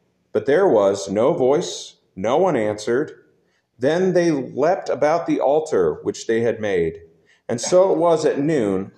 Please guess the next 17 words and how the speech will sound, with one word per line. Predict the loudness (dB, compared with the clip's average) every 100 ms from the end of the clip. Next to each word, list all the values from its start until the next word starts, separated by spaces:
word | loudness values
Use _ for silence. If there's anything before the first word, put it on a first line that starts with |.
| _
that | -2 2
Elijah | 2 2 0 -2
mocked | -2 0 -2 -2 -8 -8
them | -6 -4
and | -6 -4
said, | -2 0 -2 -4
"Cry | -2 0 2
aloud, | 4 4 4 2 -2 -8 _ _ _ _ _ _ _ _ _ _ _
for | -2 2 2
he | 0 -2 -2 0
is | 0
a | -2
god. | 2 2 2 0 -6 -18 _ _ -4
Either | 0 0 0
he | 0
is | 0
meditating, | 0 2 0 0 0 0 -2